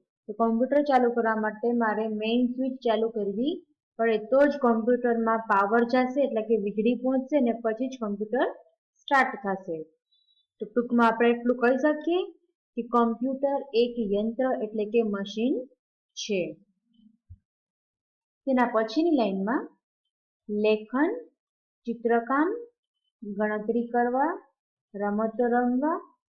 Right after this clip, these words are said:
સંગીત સાંભળવા તેમજ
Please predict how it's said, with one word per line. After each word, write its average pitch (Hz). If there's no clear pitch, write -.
સંગીત 240
સાંભળવા 220
તેમજ 320